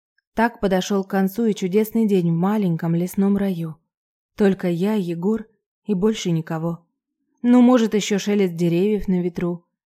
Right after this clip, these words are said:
да пение птиц были негласными свидетелями того,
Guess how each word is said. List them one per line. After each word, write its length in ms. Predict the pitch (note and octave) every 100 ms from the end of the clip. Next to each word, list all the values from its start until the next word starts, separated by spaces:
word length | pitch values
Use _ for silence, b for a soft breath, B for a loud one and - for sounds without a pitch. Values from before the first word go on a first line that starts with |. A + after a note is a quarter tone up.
| _ -
да 140 | F#3
пение 400 | A3+ A#3 G3 F#3
птиц 480 | - F3 E3+ - - _ _ _
были 280 | F#3 F3+ F3
негласными 760 | E3+ E3 E3+ F3 G#3 - F3 D#3+
свидетелями 680 | E3+ E3 F3+ F3 E3 E3
того, 500 | D#3+ E3+ E3+ A3+ G#3+